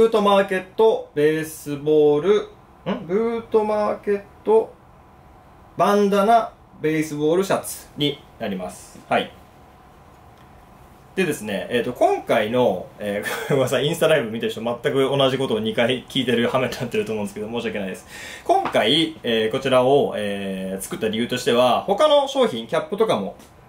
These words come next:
えー、そうなんですけれど、えーと、ブートレグをベースとした、えー、別注のアイテムを作りたいなと思っていて、で、これもそれがベースになっています。で、これは何かというと、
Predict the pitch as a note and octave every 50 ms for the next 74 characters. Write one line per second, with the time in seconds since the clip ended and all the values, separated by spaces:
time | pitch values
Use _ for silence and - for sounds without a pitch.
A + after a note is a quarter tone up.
0 | - - A2 G#2 G2+ G2+ G#2 - - - A2 G2+ G2 F#2+ G2 - - G2+ G2 G2
1 | C3+ D#3 C#3+ G#2 - - - - - - - - - A2 A#2 A2 G#2+ G#2 G2+ G2+
2 | G2+ - G#2+ C3+ G3+ C4+ D4 C#4 - - D4 D4+ F#3+ C#3 A2 G2 - G#3+ C4 C4+
3 | A3 - - D3 E3 F3 F3+ F3 F3 - - F3+ F#3 - - - C4+ C#4 C4 -
4 | - - A2+ A2+ A2+ A2+ B2 - - D3 D3 D3+ D3+ D3+ D3 B2+ A#2 C3+ C3+ -
5 | - - D3 C3 - C#3+ B2+ A#2 G#2+ G#2+ G#2+ G#2 G#2 - G#2+ G#2+ A2+ A2 - -
6 | - G2 G2 - A3+ A#3+ G#3 D#3+ - F#3+ - A#3+ A#3+ B3 B3 B3 A#3+ F#3+ C#3+ -
7 | D3 C3+ C3+ - - G2 - - - - B2+ C3 B2+ - A#2+ A2+ G#2+ G#2+ G#2+ F#2+
8 | - - - - - - - - - D3 C#3+ - G3 A#3+ C4 - C3 D#3+ G3 G3+
9 | G3 F3+ F3 F3 F#3 F#3+ G3 F#3 - - C#4 C#4 - -